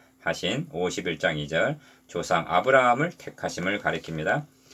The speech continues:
이스라엘은 아브라함의 자손들인 언약의 백성들이기 때문입니다. 그리고 근원적으로 말하면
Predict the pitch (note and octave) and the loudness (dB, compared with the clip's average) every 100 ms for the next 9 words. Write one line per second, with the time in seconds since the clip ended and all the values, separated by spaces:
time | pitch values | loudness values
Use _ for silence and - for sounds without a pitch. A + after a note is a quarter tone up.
0 | _ _ - E2 F2 E2+ F2+ A#2 E2+ F2+ | _ _ -10 -4 0 2 0 -2 0 0
1 | B2 B2 A#2 A#2 - F#2+ G#2 G2 A2 C3 | 4 6 6 2 0 0 0 -2 0 -2
2 | - E2+ E2 D#2+ F#2 G2 - B2 A#2 A2+ | -2 -2 0 0 -2 -2 -2 -2 -2 -2
3 | A#2 - F3 A#2 D2+ D2 D2 - - - | -2 -2 0 0 -4 -4 -6 -8 -20 -20
4 | _ - F2 F2+ E2+ F#2+ A#2+ B2+ A2+ A#2 | _ -4 0 0 0 0 0 2 2 2
5 | A2 A#2 D#3 F2 D#2 | 2 4 4 4 -2